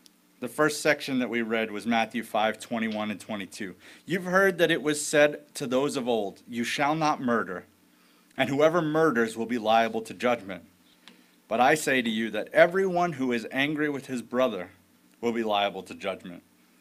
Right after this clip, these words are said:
Whoever insults his brother will be liable to the council, and whoever says, 'You fool,' will be liable to the hell fi-, of fire." He says,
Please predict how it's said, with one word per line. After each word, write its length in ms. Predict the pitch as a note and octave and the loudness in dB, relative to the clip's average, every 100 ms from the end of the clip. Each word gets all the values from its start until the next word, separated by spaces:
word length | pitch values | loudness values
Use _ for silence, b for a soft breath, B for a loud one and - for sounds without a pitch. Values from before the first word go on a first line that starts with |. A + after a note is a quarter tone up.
| b | b
Whoever 320 | D3 F3+ F#3+ | 2 4 4
insults 560 | E3+ D3+ - E3+ F3 - | 0 0 2 4 4 -2
his 100 | C#3+ | -8
brother 400 | B2 C3+ A2+ G2 | 0 2 2 -2
will 140 | G#2 | -4
be 100 | G#2+ | -2
liable 380 | A2 G#2+ G#2+ G#2+ | 0 2 2 -2
to 140 | - A2+ | -6 -8
the 80 | |
council, 520 | G#2 A2 F#2+ - F#2+ - | -6 -6 -6 -8 -14 -10
and 140 | G#2+ | -6
whoever 320 | A#2+ C3+ C#3 | 0 0 0
says, 340 | C3+ B2+ A2+ G2+ | -4 -2 -4 -2
'You 140 | A#2 | -4
fool,' 540 | A#2+ - C3+ G2 F2+ - b b b b _ | -4 -4 -4 -2 -6 -12 b b b b _
will 120 | B2+ | -2
be 120 | A#2+ | 0
liable 440 | A2 A2 A2+ A2 G#2+ | 4 6 4 2 -6
to 160 | A#2+ | -6
the 100 | G#2 | -8
hell 220 | G#2 A2+ | -4 -4
fi-, 220 | F#2 G#2 - | -4 -8 -8
of 180 | A2 - | -10 -6
fire." 440 | A#2 G2+ E2+ - _ _ _ _ _ _ _ _ _ _ B B B B _ _ _ _ _ | -4 -4 -6 -16 _ _ _ _ _ _ _ _ _ _ B B B B _ _ _ _ _
He 100 | - | -8
says, 380 | D#3+ D#3 D3+ C3 | 0 4 4 4